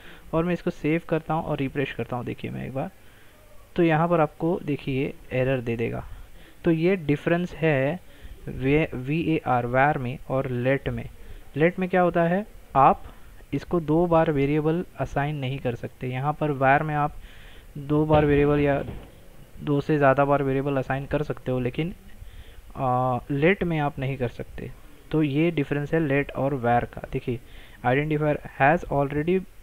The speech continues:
been declared, वो बोल रहा है कि आपने already इसको declare किया हुआ है, आप वापस यहाँ पर declare नहीं कर सकते। ओके, समझ गए, ठीक है। तो ये, अ,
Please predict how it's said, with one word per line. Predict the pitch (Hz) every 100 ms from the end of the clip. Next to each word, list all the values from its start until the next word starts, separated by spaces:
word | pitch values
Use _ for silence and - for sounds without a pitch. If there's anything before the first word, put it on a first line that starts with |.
| - 147 127
been | 143 180 185
declared, | 135 - 135 113
वो | 127 135
बोल | 147 156
रहा | 170
है | 170
कि | 196
आपने | 165 156 170
already | 135 139 160
इसको | 151 160
declare | 147 127 143
किया | 147 131 139
हुआ | 123 120
है, |
आप | 123 127
वापस | 131 120 156 185 - - - - - - 135
यहाँ | 143 185
पर | 196 190
declare | 156 151 147
नहीं | 131 123
कर | 117
सकते। | 110 - - - - -
ओके, | 143 143 104 - - -
समझ | 156 147 139
गए, | 135 135 - - - - - - - - - -
ठीक | 156
है। | 185 - - - - - - -
तो | 160 160 - - 160
ये, | 147 160 185 190 190 - - - -
अ, | 156 151 151 151 151